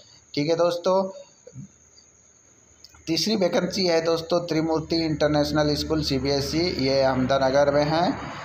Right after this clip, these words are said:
इसमें अगर पोस्ट की बात की जाए तो इंग्लिश, साइंस, सोशल साइंस, मैथमेटिक्स।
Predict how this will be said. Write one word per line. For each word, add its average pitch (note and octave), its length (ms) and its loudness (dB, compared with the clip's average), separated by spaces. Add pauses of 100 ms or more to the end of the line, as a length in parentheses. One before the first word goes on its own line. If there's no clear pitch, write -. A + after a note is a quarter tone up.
(160)
इसमें D3+ 260 0
अगर D#3+ 200 2
पोस्ट E3+ 360 0
की E3 140 -2
बात D3 280 2
की D3 80 -2
जाए C#3+ 140 -2
तो D3 100 -2
इंग्लिश, C#3 400 0
साइंस, C#3 380 0
सोशल C3+ 240 -4
साइंस, C#3+ 320 0
मैथमेटिक्स। C3+ 720 -2